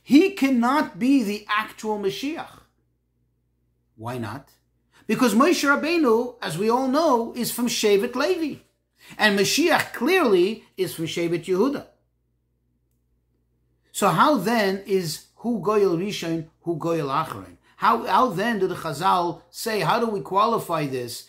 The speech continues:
that Moshe is the first Redeemer, Moshe is the second Redeemer? The answer is that the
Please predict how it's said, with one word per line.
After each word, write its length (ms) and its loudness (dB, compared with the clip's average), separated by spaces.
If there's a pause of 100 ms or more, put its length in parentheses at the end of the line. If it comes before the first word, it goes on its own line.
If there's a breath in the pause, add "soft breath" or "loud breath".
(160 soft breath)
that 120 -2
Moshe 340 0
is 140 4
the 80 -4
first 380 -8
Redeemer, 300 -2
Moshe 280 -6
is 140 -10
the 80 -6
second 180 -10
Redeemer? 300 -12 (480 soft breath)
The 120 -8
answer 460 0
is 520 -4 (440 soft breath)
that 220 -6
the 80 4